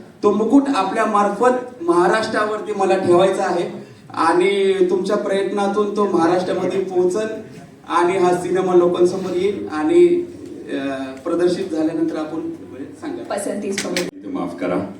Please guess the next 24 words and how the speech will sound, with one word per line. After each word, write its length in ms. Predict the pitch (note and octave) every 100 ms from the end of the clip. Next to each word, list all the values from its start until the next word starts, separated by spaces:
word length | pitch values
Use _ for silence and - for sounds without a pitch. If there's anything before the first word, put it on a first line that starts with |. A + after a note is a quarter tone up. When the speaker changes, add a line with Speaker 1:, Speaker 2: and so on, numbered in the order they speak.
| - - - - -
Speaker 3:
मला 220 | - -
बिलकुल 400 | - - - C#3
अनुभव 400 | B2 - - B2
नाहीये 240 | G2+ F#2+ G#2
माईकवर 360 | F#2+ F2 G#2
बोलण्याचा, 600 | F#2+ F2+ F2+ F#2 F#2 F2 - -
पण 120 | G#2 G#2+
मी 120 | G#2+
एक 160 | A2+ A2
नक्की 300 | G#2 B2+ C#3+
सांगेन, 440 | - G2+ G2 G2 - - - - -
चित्रपट 500 | B2 C#3 C#3 D#3 D3+ D3+ - -
निर्मिती 560 | G#2+ G#2+ A#2+ B2 C3+
हा 200 | A#2+ G#2+
जो 140 | G#2 A#2
एक 200 | A#2 -
क्षेत्र 360 | - G#2 -
आहे, 440 | - - F2+ - - - - - - -
हे 120 | C#3 C3+
चांगल्या 520 | - D3+ D3 - C3+
दिग्दर्शकाशिवाय 720 | A#2 A#2 B2 - C3+ - - - - -
होऊच 240 | C#4 -
शकत 120 | -
नाही. 140 | -